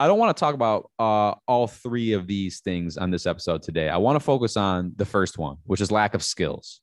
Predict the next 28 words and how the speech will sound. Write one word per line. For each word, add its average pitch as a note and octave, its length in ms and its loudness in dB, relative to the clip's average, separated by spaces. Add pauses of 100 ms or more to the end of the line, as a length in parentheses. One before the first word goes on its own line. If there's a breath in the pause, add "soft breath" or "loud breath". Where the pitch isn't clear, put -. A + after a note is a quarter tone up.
okay? F#2 300 0 (720 loud breath)
So C3+ 440 4 (460)
in E3 120 4
a F#3 60 4
business, C#3+ 680 2 (200)
in, A#2 320 2
specifically A#2+ 560 0
in G2+ 100 0
chiropractic A2 640 0
as F#2+ 80 -2
well, G#2+ 640 2
uh, F#2 340 2 (520)
basically C#3+ 520 0
from G2+ 560 -2
zero C3 800 4
to G2+ 420 0
forty C3+ 440 0
to G#2+ 100 -2
fifty A2+ 300 -2
thousand F#2+ 400 -2
dollars F#2 260 0
a F2 40 -8
month E2+ 300 -4 (640)
is A2 300 2
really D#3 480 6
gonna A#2 240 2
be G#2 480 -2
contingent G2 480 0